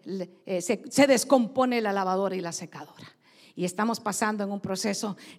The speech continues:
llegamos a nuestro trabajo y el jefe que tenemos es como un café amargo. Y, y empiezan,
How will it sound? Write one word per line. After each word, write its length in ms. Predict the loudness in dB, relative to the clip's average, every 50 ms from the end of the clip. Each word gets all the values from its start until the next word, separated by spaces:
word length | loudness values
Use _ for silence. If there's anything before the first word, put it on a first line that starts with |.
| -4
llegamos 520 | -2 0 0 2 2 2 2 2 2 0 0
a 60 | -2
nuestro 320 | -2 -4 -6 -6 -8 -8
trabajo 560 | -6 -4 -4 -2 0 -2 -2 -2 0 0 0
y 140 | 0 2 0
el 120 | 0 0 -2
jefe 360 | 0 0 0 0 0 -2 -4
que 100 | -4 -6
tenemos 840 | -4 -4 -2 -2 0 0 0 0 0 0 0 -2 -4 -6 -8 -10 -12 _ _ _ _ _ _ _ _ _ _ _ _ _ _ _ _ _ _
es 160 | -6 -6 -4
como 240 | -4 -4 -4 -2 -2
un 100 | -4 -6
café 360 | -6 -6 -6 -4 -2 -2 0
amargo. 560 | 0 0 0 -2 -2 -4 -4 -6 -8 -10 -12 -12 -14 -14 -16 -20 -20 _ _ _ _ _ -20 -20 -20 -20 -20 -8 -2
Y, 520 | 0 2 2 2 -2 -6 -12 -20 -20 -8 -2
y 160 | 2 4 4
empiezan, 560 | 4 2 0 -2 -4 -4 -2 -2 -2 -4 -4